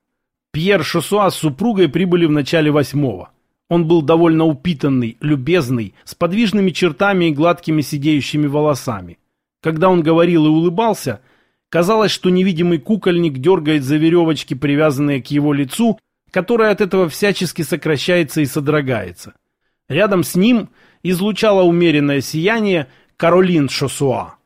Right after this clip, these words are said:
унизанная кольцами крашеная блондинка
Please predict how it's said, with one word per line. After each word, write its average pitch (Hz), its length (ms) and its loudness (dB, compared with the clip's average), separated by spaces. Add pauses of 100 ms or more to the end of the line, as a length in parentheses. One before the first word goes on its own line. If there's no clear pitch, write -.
(120)
унизанная 160 640 2
кольцами 151 520 0
крашеная 143 580 -2
блондинка 170 800 0